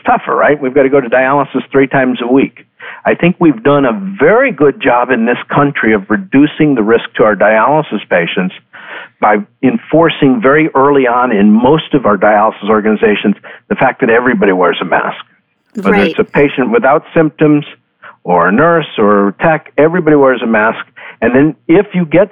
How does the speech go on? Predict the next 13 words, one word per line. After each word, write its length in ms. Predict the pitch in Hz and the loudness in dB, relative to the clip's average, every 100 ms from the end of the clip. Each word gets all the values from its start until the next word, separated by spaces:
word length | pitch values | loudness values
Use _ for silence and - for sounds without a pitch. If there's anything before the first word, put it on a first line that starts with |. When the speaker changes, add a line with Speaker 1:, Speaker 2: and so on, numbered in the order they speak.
| - | -2
Speaker 1:
symptoms 400 | 131 113 127 123 - | -2 -2 -4 -4 -2
or 260 | 135 160 185 | 2 2 2
you've 220 | 165 143 | -2 -2
been 140 | 156 | 0
exposed, 480 | 147 - 165 151 127 | 0 -2 2 2 0
we 140 | 117 117 | -2 -2
rapidly 580 | 107 135 143 131 127 131 | 0 0 0 -2 2 2
isolate 600 | 147 143 131 113 110 - | 2 -2 0 2 0 0
you 160 | 117 117 - - - _ - | -2 -2 -6 -16 -20 _ -2
so 120 | 127 | 0
that 220 | 110 113 | 0 -2
you're 120 | - 113 | 0 2
around 300 | 110 113 117 | 2 2 0